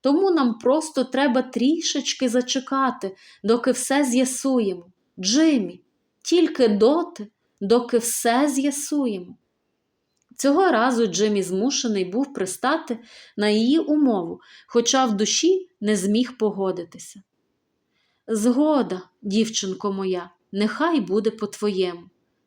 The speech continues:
пригнічено вимовив він. "Я впевнений, ніколи за всі часи жодного чоловіка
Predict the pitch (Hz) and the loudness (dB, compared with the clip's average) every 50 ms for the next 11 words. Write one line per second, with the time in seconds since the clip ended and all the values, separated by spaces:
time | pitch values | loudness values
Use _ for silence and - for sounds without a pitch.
0 | _ _ - 196 196 165 170 196 226 294 302 - - 254 233 214 196 165 165 185 | _ _ -4 -2 -2 -2 -2 0 0 0 0 -2 -4 -4 -4 -4 -4 -2 -2 -2
1 | 196 196 196 190 180 180 185 180 170 165 180 170 165 170 - _ _ _ _ _ | -2 -2 -4 -6 -6 -6 -6 -8 -8 -8 -8 -10 -10 -10 -16 _ _ _ _ _
2 | _ _ _ _ - 196 196 202 262 294 311 294 311 - - - 269 269 254 233 | _ _ _ _ -8 -4 0 2 4 4 4 2 0 -4 -2 0 2 2 2 2
3 | 214 196 185 180 180 196 196 - _ _ _ _ _ - 220 220 233 254 240 262 | 0 -2 -4 -6 -8 -12 -16 -20 _ _ _ _ _ -2 0 2 4 4 4 2
4 | - - - 330 349 349 320 311 262 214 233 226 226 - - 311 320 311 - 247 | -2 -6 -2 0 0 2 2 2 2 2 0 0 0 0 0 0 0 2 0 -2
5 | - - - - 285 311 294 233 202 208 247 269 294 226 233 233 220 214 202 202 | -2 -2 -2 0 0 2 2 2 2 2 2 4 4 2 2 2 2 0 0 -2
6 | - 220 202 196 190 196 208 262 294 285 - - 196 | -2 0 2 2 2 2 2 0 0 -2 -4 -10 -16